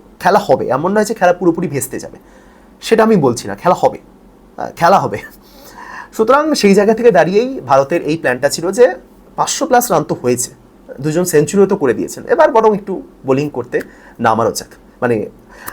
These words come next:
আমাদের বোলাররা বোলিং করুক, দু তিনটে উইকেট তুলুক, এবং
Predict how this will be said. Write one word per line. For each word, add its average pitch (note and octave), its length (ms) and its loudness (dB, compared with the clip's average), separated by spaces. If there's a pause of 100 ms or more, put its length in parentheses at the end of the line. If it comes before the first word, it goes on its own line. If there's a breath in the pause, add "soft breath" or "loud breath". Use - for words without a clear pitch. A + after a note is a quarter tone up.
(320 loud breath)
আমাদের C3+ 280 2
বোলাররা C#3 300 4
বোলিং C3 240 2
করুক, G#3 320 0 (140)
দু C3 80 -6
তিনটে C3+ 200 -6
উইকেট C#3+ 340 -6
তুলুক, E3 260 -6
এবং A3 280 0